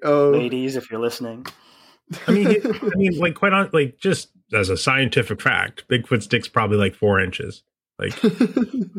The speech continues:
Speaker 3: if it, if it matches, like, other ape sizes. So, you know,
Speaker 1: Hmm.
Speaker 3: those Bigfoot erotica books are bullshit, is what I'm saying.
Speaker 1: <laughs> The, uh, oh, the, the gift shop was pretty fun too at this place. They had Bigfoot toenail clippers, which was great.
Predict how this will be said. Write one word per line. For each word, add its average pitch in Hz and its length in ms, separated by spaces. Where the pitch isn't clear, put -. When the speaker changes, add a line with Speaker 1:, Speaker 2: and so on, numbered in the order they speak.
Speaker 3:
if 120 140
it, 117 120
if 117 140
it 120 60
matches, 113 380
like, 104 140
other 101 220
ape 110 240
sizes. 101 480
So, - 240
you 117 100
know, 101 160
Speaker 1:
Hmm. 190 100
Speaker 3:
those 151 160
Bigfoot 160 400
erotica 113 600
books 101 300
are 107 60
bullshit, 95 540
is 92 100
what 101 120
I'm 92 80
saying. 95 380
Speaker 1:
<laughs> 190 840
The, 151 260
uh, 127 480
oh, 139 420
the, 139 120
the 143 160
gift 143 260
shop 117 240
was 117 120
pretty 113 260
fun 104 300
too 113 200
at 101 80
this 107 160
place. 104 300
They 127 120
had 117 300
Bigfoot 127 560
toenail 113 480
clippers, 107 580
which 107 200
was 101 140
great. 104 340